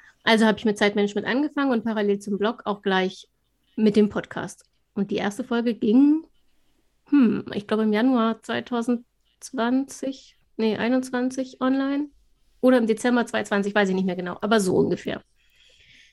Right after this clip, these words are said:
Ähm, genau, und bei mir sind die Themen ähnlich wie bei dir. Mein Schwerpunkt liegt nicht so sehr auf Produktivität, sondern wirklich eher auf Zeitmanagement. Ich finde es völlig legitim, als Ziel zu haben, weniger produktiv zu sein und mehr Zeit, äh, für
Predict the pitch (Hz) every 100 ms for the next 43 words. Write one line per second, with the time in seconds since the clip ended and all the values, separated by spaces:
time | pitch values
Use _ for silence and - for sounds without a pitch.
0 | _ _ - 208 208 208 208 214 - -
1 | 254 220 208 226 247 285 277 262 262 285
2 | 285 254 294 294 254 233 226 285 285 254
3 | 262 254 254 247 - 262 269 247 226 -
4 | 233 220 214 208 208 254 285 226 208 214
5 | 240 226 - 220 214 214 - 262 269 285
6 | 285 - 294 311 _ _ _ _ _ _
7 | - 220 208 240 233 202 - 233 240 226
8 | 220 240 226 202 202 - 226 220 208 202
9 | 208 226 247 233 240 233 - 254 - 240
10 | 233 233 247 - - - - - 208 208
11 | 220 214 - 214 208 202 - 214 196 196
12 | - 214 208 202 196 202